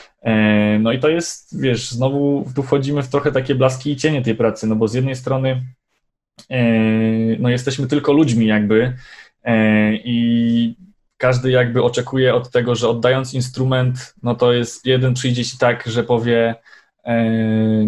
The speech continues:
no tak, to jest instrument, na którym ja gram koncerty i już swoje przeszedł, ale jest na tyle wyrobiony i brzmi tak dobrze i tak zajebiście,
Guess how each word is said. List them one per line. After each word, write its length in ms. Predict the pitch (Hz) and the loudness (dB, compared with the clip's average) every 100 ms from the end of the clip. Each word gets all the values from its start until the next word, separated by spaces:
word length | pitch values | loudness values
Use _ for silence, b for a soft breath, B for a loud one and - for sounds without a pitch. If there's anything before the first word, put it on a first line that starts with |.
| 110 - _ - | -2 -8 _ -6
no 200 | 120 117 | -4 0
tak, 300 | 123 120 - | 0 0 0
to 100 | 117 | 0
jest 240 | 117 113 | 0 -4
instrument, 600 | 110 - 123 117 110 - | -12 -6 -2 0 -2 -6
na 120 | - 120 | -4 -4
którym 260 | 123 117 | -2 0
ja 100 | 117 | 0
gram 180 | 117 117 | 0 -2
koncerty 680 | 117 113 113 113 - 127 131 | -2 -2 -2 -4 -4 -2 -2
i 300 | 127 120 117 | 0 0 0
już 240 | 117 113 | 0 -4
swoje 300 | - 120 117 | -2 0 0
przeszedł, 640 | 110 - 113 127 131 147 151 | 0 -2 -2 0 0 0 0
ale 220 | 120 117 | 0 2
jest 360 | 117 117 - - | 0 -4 -12 -10
na 80 | 120 | -6
tyle 260 | 139 131 | -2 0
wyrobiony 580 | 120 120 113 120 120 120 | 0 -2 0 0 0 -2
i 140 | 117 | -2
brzmi 300 | 117 110 113 | -4 -2 -2
tak 240 | 110 123 123 | 0 0 2
dobrze 440 | 113 110 110 113 | 0 0 0 0
i 60 | 110 | 0
tak 180 | 117 113 | -4 -4
zajebiście, 720 | 120 113 117 - 123 131 | -6 -6 -8 -8 -4 -4